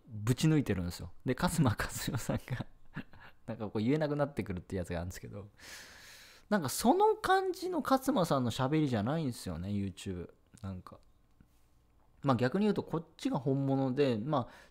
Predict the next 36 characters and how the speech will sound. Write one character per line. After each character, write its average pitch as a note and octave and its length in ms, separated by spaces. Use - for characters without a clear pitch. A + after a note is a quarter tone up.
テ A3 120
レ A#3 120
ビ A3+ 180
側 A3+ 360
で G#3+ 120
出 A3+ 180
て A3+ 140
る F3 60
勝 F3+ 280
間 E3+ 100
和 E3 140
代 E3+ 160
さ F3 200
ん F#3+ 120
が、 G#3+ 240
ま D3+ 200
あ、 E3 100
あ B2 60
れ B2 100
な B2 140
の G#2 120
か F#2+ 100
も F#2+ 140
わ F#2 60
か G2 160
ん F#2+ 80
な F#2 80
い F#2 60
で - 60
す - 60
け - 100
ど。 - 160
う A2 40
ん。 G2+ 440
は G2+ 80
い。 - 20